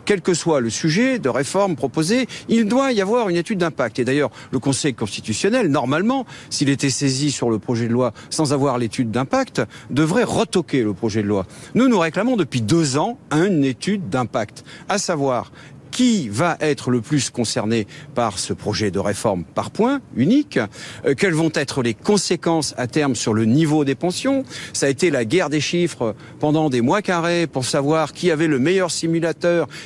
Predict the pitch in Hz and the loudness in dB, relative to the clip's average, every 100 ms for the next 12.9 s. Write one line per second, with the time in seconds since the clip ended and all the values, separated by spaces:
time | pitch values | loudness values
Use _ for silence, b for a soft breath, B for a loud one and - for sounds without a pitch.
0 | B 208 208 190 180 - 190 - 196 190 | B 0 2 2 0 0 0 0 0 2
1 | 185 165 180 170 143 196 285 - 123 104 | 2 2 2 0 0 0 0 -2 -4 -6
2 | B B 123 151 226 196 139 240 262 277 | B B 0 2 2 0 0 -2 0 0
3 | 220 147 - 135 120 131 - 220 247 - | 0 -2 -2 -2 -2 -4 -4 -2 -2 0
4 | 269 208 131 B B - 156 - 190 - | 0 2 -2 B B -2 0 2 2 2
5 | 123 131 127 113 135 - 247 220 - 127 | -2 0 0 0 -2 0 0 0 -2 0
6 | 107 - - 151 233 - - 233 285 285 | -2 -2 -2 0 0 -2 -4 -2 2 0
7 | 233 139 - B B 139 - 143 147 - | 0 -4 -6 B B -2 0 2 2 0
8 | - 156 139 147 170 269 - 156 233 - | 0 2 2 0 0 0 0 0 0 0
9 | 156 156 247 285 - 143 135 - 160 240 | 0 2 2 0 -2 -2 -2 -2 -2 -2
10 | 269 - 214 226 139 160 190 277 269 B | -2 0 0 0 0 0 0 0 -4 B
11 | B B 170 180 151 - 226 156 165 - | B B 0 2 -2 0 0 0 -2 0
12 | 175 190 240 185 160 220 240 277 | 2 2 0 0 0 0 0 0